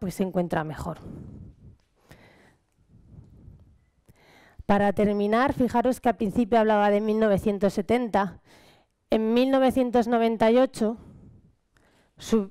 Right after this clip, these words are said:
en mil novecientos noventa y ocho, en mil novecientos ochenta las estadísticas eran de un noventa por ciento y un treinta por ciento. Al principio era cuarenta y uno, trece.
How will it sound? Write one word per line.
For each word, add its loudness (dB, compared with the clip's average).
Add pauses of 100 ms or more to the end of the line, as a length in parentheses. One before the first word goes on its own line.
(140)
en 0
mil -4
novecientos -2
noventa 0
y 0
ocho, -10 (340)
en 2
mil 2
novecientos 2
ochenta 0 (320)
las 4
estadísticas 2
eran 4
de 0
un -4
noventa 0
por 2
ciento 0
y 0
un -2
treinta -2
por -2
ciento. -2 (200)
Al 2
principio 0
era 4
cuarenta 0
y 4
uno, 0 (100)
trece. -4